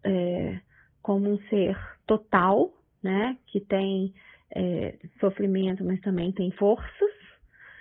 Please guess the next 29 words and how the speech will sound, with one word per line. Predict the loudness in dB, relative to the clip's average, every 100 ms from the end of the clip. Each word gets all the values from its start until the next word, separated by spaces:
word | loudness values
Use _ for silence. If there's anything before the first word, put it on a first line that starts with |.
| -20 0
potencializando | 2 2 2 2 4 4 4 4 4 4 4
esses | 2 -2
recursos, | 0 0 4 4 4 0 -2
essas | -2 -2 -8 -4
forças, | 2 4 2 0 0 0 -2 _ _ -20 -20 -4
e | 2
ajudando, | 4 2 2 0 2 2 2 2 2 2 -2 -4
então, | 0 0 2 2 2 0
não | -2 -4
só | 2 2
nesse | 4 2 0
momento | 2 2 0 -2
de | -2
pandemia, | 0 2 2 0 0 0
mas | 0 -2 -2
pra | -2 0
toda | 0 0 0
a |
vida, | -2 -2 -2 0 -2 -6 -20 -8
a | -4
pessoa | 0 0 2 2 2
aprender | 0 0 2 2 2 4 4 4 4
a | 4
identificar | 2 0 -2 -4 -8 0 0 2
esses | 0 0 0
recursos | 0 2 0 0 -4
e | -2 -6 -4
sim | -4 -2 -4 -12 -18 2
fortalecê-los | 2 2 0 2 2 0 0 2 4 2 -2